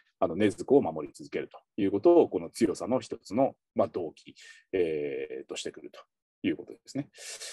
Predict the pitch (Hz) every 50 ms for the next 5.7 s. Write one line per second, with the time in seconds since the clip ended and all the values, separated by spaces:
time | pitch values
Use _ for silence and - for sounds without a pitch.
0 | - - - - - _ _ _ _ _ _ _ - - 160 156 - - 175 233
1 | 240 170 139 113 98 - - - - 117 110 95 82 76 - - - - - -
2 | - - 147 131 113 - 127 117 110 104 104 104 98 - - 160 175 190 185 _
3 | - 143 127 - - 151 123 110 - - - - - 117 123 127 - _ - 107
4 | 92 92 85 82 82 123 135 143 120 - 85 87 82 82 90 101 113 135 143 123
5 | 113 - - 107 92 - - - - _ - - -